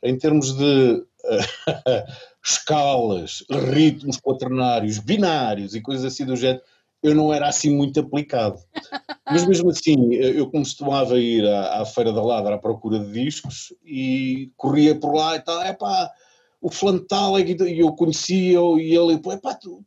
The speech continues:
Speaker 1: tu estudas música?" E eu, "Sim." "Então não queres ser vocalista?" Eu disse, "É, posso tentar." <laughs> Ah, e, e fui, fui realmente fazer um ensaio, era o, era o Snaven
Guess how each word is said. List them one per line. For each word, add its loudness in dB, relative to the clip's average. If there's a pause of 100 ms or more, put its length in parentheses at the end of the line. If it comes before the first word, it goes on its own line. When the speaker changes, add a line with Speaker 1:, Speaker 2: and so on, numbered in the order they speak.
Speaker 1:
tu -4
estudas -4
música?" 0
E 2
eu, 2
"Sim." -4 (520)
"Então -4
não 0
queres 0
ser 2
vocalista?" 2
Eu -4
disse, -12
"É, -4 (180)
posso 0
tentar." -2
<laughs> -20 (840)
Ah, 2 (100)
e, 6
e 0
fui, 0
fui 2
realmente 0
fazer -2
um 0
ensaio, 0
era 4
o, 0
era 2
o 0
Snaven -2